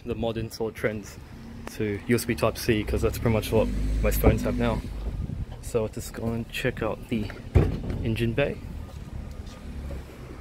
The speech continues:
Might get a bit messy, messy. Hopefully this one has springs.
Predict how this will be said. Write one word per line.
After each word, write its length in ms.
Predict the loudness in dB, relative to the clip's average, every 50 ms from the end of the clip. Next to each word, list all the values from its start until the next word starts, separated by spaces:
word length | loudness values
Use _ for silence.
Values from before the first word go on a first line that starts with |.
| 2 8 8 8 8 6 0 -8 -12 -12 -14 -14 -14 -14 -14 -14 -14 -14 -14 -14 -14 -14 -12 -12 -12 -12 -12 -12 -12 -12 -12 -12 -12 -12 -12 -12 -12 -14 -14 -14 -14 -12 -12 -12 -12 -12 -14 -14 -14 -14 -14 -12 -10 -10 -8 -8 -8 -6 -4 0 4
Might 140 | 4 4 6
get 140 | 6 6 6
a 40 | 6
bit 60 | 6
messy, 380 | 4 4 4 4 2 2 2 2
messy. 320 | 2 0 2 2 2 2
Hopefully 300 | 4 2 2 2 0 -2
this 100 | 4 6
one 160 | 6 6 6
has 120 | 4 -4 -8
springs. 560 | -4 0 2 2 2 2 0 -4 -8 -10